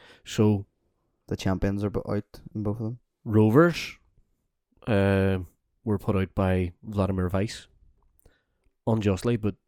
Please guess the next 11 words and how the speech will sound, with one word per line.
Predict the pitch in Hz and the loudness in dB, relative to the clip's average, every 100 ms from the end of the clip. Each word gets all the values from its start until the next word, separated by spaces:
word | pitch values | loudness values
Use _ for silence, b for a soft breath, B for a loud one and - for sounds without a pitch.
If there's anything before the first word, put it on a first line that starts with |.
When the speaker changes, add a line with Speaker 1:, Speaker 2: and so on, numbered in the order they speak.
| _ | _
Speaker 1:
get | 107 | -2
it | 98 | -2
up | |
them. | 104 113 - _ - _ _ _ _ - - | -4 -8 -12 _ -20 _ _ _ _ -18 -10
Speaker 2:
Funny. | - 101 - _ _ - | -6 -6 -8 _ _ -8
Speaker 1:
Yeah. | 101 92 - - | -6 -6 -10 -6
Um, | 107 95 95 95 92 87 _ _ _ _ - - _ _ - | 0 2 4 2 -2 -10 _ _ _ _ -20 -20 _ _ -14
Speaker 2:
Dundalk, | 95 107 | -6 2
Speaker 1:
Sligo. | 117 101 127 120 | 4 4 0 -2
Speaker 2:
Dundalk | 107 104 123 - | -4 0 0 -2
humped | 98 95 | -6 -6